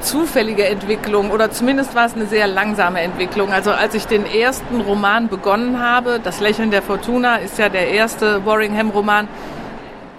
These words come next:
da war ich noch Studentin und es war mein allererster historischer Roman.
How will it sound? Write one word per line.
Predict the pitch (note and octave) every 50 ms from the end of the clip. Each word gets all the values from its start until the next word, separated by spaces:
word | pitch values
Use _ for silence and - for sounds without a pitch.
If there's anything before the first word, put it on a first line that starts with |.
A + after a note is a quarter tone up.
| - - - -
da | G3+ F3+
war | F#3+ G#3
ich | A3 - G3
noch | F3+ -
Studentin | - - - G3 E3+ G3+ G#3+ B3 C#4+ - B3+ A#3 A#3 -
und | G3+ G3+ F#3+
es | F#3 - -
war | G#3 G#3 G#3
mein | G3+ F#3+ F#3 F3+ - -
allererster | G3 A3 B3 B3 A#3+ A3 - G3+ G#3 G3+ G3+ - G3+ G3+ F#3+ F#3+ - - - - - -
historischer | - G#3 - - - G#3 G3 F#3+ G3 F#3+ - F#3+ E3
Roman. | D3+ D#3 D3+ D3+ D#3 E3 F3+ G3 G#3+